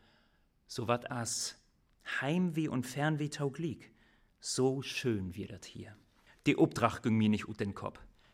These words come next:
Die Tiet rönnte mi weg. An Abend ha ich mit Freddy drum düchtig striet. Ich blieb, mag wa du wisst,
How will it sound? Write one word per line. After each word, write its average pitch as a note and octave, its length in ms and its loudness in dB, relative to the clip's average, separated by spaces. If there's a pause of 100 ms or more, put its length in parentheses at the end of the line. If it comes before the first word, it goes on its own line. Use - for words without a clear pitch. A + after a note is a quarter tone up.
Die C#3+ 160 6
Tiet E3+ 340 -2
rönnte B2+ 260 2
mi B2 200 0
weg. F#2+ 160 -6 (760)
An A#2+ 160 2
Abend A2+ 400 2
ha A2+ 100 0
ich G#2+ 120 -2
mit G#2+ 100 -2
Freddy G#2+ 340 -2
drum G2+ 380 -2
düchtig - 380 -8
striet. - 420 -12 (300)
Ich - 280 0
blieb, C4 500 4 (300)
mag F#3+ 280 6
wa G3+ 60 4
du G#3+ 180 0
wisst, C4+ 280 -2